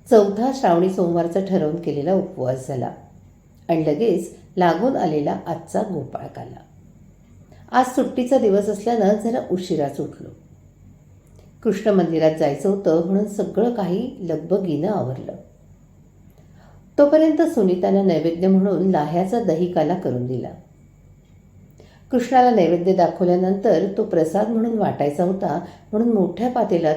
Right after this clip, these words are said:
तो दहीकाला झाकून दिला होता. सोबत नैवेद्य दाखवण्यासाठी तांब्याभरून पाणीही दिलं होतं. मीही प्रसन्न मनानं,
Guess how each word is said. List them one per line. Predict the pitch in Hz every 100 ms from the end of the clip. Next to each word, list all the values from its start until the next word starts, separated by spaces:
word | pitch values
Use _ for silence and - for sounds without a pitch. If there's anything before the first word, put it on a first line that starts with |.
| -
तो | 185
दहीकाला | 175 165 180 165 175
झाकून | 202 190 165 - 175
दिला | 147 131 127
होता. | 127 - - - _ - - - _ - - - - - - - - - -
सोबत | 196 156 196
नैवेद्य | 202 170 147 165 185
दाखवण्यासाठी | 175 160 - 151 156 190 185 214
तांब्याभरून | 185 147 156 156 254
पाणीही | 254 147 127 131 123
दिलं | 123 127
होतं. | 135 - 170 - - - - - - - - - - - - - - - - - 254
मीही | 294 320 -
प्रसन्न | 233 190 240 269
मनानं, | 269 220 190 202 160